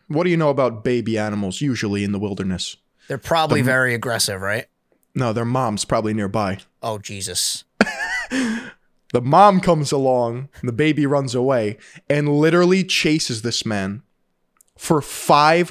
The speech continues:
Speaker 1: fucking minutes.
Speaker 2: Dude, the scary thing is, this fucking thing is just like
Speaker 1: I don't know if, I don't know if I could take this one on in a fight, man. One scratch and your arteries are bloodied to shit.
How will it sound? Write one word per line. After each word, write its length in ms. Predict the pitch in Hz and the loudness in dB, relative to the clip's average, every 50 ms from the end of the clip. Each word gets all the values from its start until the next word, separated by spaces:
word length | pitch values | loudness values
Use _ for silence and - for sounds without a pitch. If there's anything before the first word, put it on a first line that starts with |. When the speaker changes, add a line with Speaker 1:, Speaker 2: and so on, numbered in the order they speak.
| - | -4
Speaker 1:
fucking 720 | - - - - - 175 151 151 - - 160 156 151 147 - - 127 | -10 -10 -10 -2 2 2 2 2 0 -2 -2 0 -2 -2 -4 -4 -4
minutes. 460 | 131 135 120 98 92 - - - - - - - - - _ _ - | -2 -2 -4 -4 -4 -4 -4 -4 -6 -8 -16 -20 -20 -20 _ _ -2
Speaker 2:
Dude, 360 | 196 208 214 196 170 147 135 | 0 2 2 2 0 2 0
the 100 | 170 175 | 0 2
scary 440 | - - - 214 170 190 233 247 - | 2 2 2 2 2 2 2 2 2
thing 240 | - 247 220 190 | 0 0 2 2
is, 180 | 180 196 214 151 | 2 2 2 2
this 140 | 170 - - | 0 0 0
fucking 260 | - 214 196 - 185 | 0 0 0 0 0
thing 180 | - 190 180 165 | 0 0 0 2
is 80 | 156 - | 0 -2
just 160 | 151 - - | -2 -2 -2
like 340 | 139 131 131 131 - - - _ _ _ _ _ _ _ _ _ _ _ _ _ _ - - - _ - | -2 -2 -4 -6 -8 -14 -20 _ _ _ _ _ _ _ _ _ _ _ _ _ _ -20 -20 0 _ 4
Speaker 1:
I 80 | 156 | 6
don't 160 | 196 262 277 208 | 6 6 4 6
know 140 | 208 214 | 6 4
if, 120 | 196 190 - - _ _ _ _ _ _ | 4 4 0 -8 _ _ _ _ _ _
I 40 | - | 2
don't 140 | 214 262 226 | 2 4 4
know 80 | 214 214 | 4 4
if 100 | 202 214 | 4 2
I 60 | 190 | 0
could 140 | - 165 - | -2 -2 0
take 180 | 180 180 - | 0 0 0
this 160 | - 151 - | -2 -4 -2
one 160 | - 139 135 135 | 0 0 0 0
on 140 | 135 131 | 0 0
in 80 | 117 107 | -2 -4
a 20 | |
fight, 260 | 101 - 127 120 101 - | -2 0 0 0 0 -2
man. 240 | 101 98 95 104 - _ _ _ _ _ _ _ _ _ _ _ _ - - - | -4 -6 -6 -6 -10 _ _ _ _ _ _ _ _ _ _ _ _ -18 -8 -4
One 400 | 135 135 147 175 190 202 240 240 | -2 2 4 4 4 4 4 2
scratch 720 | - - - - - 156 165 160 151 123 92 - - - - - | 0 0 -2 -2 0 2 4 4 4 2 0 -2 -4 -6 -4 -2
and 260 | 151 143 135 135 - - _ | -4 -4 -4 -6 -10 -8 _
your 240 | 165 151 151 151 - | -2 0 0 2 4
arteries 520 | 151 147 151 156 147 131 127 117 113 107 - - | 4 4 4 4 2 0 0 0 -2 -4 -2 0
are 280 | 139 131 123 120 - - _ _ _ _ _ _ - | 0 0 0 0 -4 -6 _ _ _ _ _ _ -10
bloodied 760 | 151 123 123 120 - 151 143 151 156 151 165 170 143 - - | -10 -10 -2 0 2 4 4 4 4 4 0 -2 -4 -6 -6
to 120 | - 147 | -6 -4
shit. 400 | 131 - - - 117 98 - - | -4 -2 -2 -2 -2 -4 -4 -6